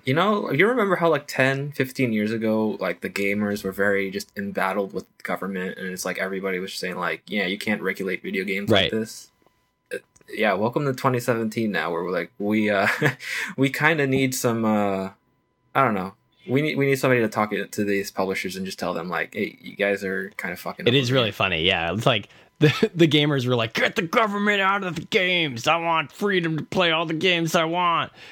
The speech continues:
Speaker 2: And now they're like
Speaker 1: And then the publisher's like, "Oh, you want freedom?"
Speaker 2: <laughs>
Speaker 1: Oh, yeah,
Speaker 2: Now they're
Speaker 1: we
Speaker 2: like,
Speaker 1: like, we like
Speaker 2: "Please
Speaker 1: freedom too."
Speaker 2: regulate the publishers. Please save us from video games. <laughs>
Speaker 1: Yeah.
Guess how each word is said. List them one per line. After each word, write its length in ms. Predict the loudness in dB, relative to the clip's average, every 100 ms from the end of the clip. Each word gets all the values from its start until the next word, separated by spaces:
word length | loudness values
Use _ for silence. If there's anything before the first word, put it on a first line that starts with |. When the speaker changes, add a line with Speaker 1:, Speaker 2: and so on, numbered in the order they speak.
| -4 2
Speaker 2:
And 80 |
now 140 | 4 4
they're 120 | 4
like 240 | 2 0 -4 2
Speaker 1:
And 140 | 4 4
then 80 |
the 60 | 6
publisher's 420 | 6 6 6 6
like, 200 | 6 8
"Oh, 80 | 8
you 100 | 8
want 180 | 8 6
freedom?" 460 | 6 6 6 2 2
Speaker 2:
<laughs> 60 |
Speaker 1:
Oh, 180 | 0 0
yeah, 80 | 4
Speaker 2:
Now 160 | 6 6
they're 80 | 6
Speaker 1:
we 40 |
Speaker 2:
like, 60 | 6
Speaker 1:
like, 80 | 4 4
we 40 |
like 80 | 6
Speaker 2:
"Please 180 | 8 6
Speaker 1:
freedom 220 | 6 6 8
too." 80 | 6
Speaker 2:
regulate 240 | 8 4 2
the 120 | 0 4
publishers. 600 | 4 4 2 2 2 2
Please 280 | 2 2 2
save 360 | 2 2 2 0
us 160 | 0
from 260 | 0 2 4
video 360 | 4 6 4 4
games. 580 | 0 0 -2 0 -2 -2 -12 -20 -20
<laughs> 320 | -20 _ _ 0
Speaker 1:
Yeah. 380 | 2 2 0